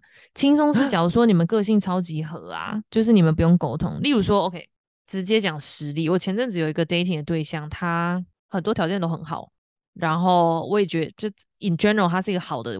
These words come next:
约会对象，他又很有趣，然后又会带我体验生活的另外一个，就是你知道帮助我扩展我的视野嘛，然后带我认识一些新的东西啊，交新朋友什么的。好啦，他就是 in general 是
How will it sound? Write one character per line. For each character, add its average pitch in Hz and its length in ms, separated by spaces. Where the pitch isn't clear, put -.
约 160 120
会 165 140
对 160 160
象， 160 140
他 180 80
又 185 120
很 160 160
有 147 200
趣， 95 420
然 151 160
后 170 160
又 165 140
会 175 120
带 165 160
我 127 140
体 - 220
验 156 160
生 156 200
活 156 80
的 110 120
另 143 180
外 123 180
一 107 40
个， - 100
就 190 140
是 208 140
你 180 60
知 - 20
道 220 80
帮 233 200
助 233 120
我 175 80
扩 196 260
展 156 160
我 131 100
的 101 320
视 185 340
野 101 240
嘛， 87 380
然 160 120
后 175 80
带 185 200
我 160 120
认 175 200
识 180 100
一 175 40
些 175 100
新 185 120
的 170 60
东 156 220
西 160 200
啊， 147 140
交 156 180
新 160 200
朋 - 120
友 92 160
什 - 140
么 - 80
的。 - 160
好 180 60
啦， 170 80
他 220 140
就 247 100
是 233 100
in 170 200
general 185 360
是 185 320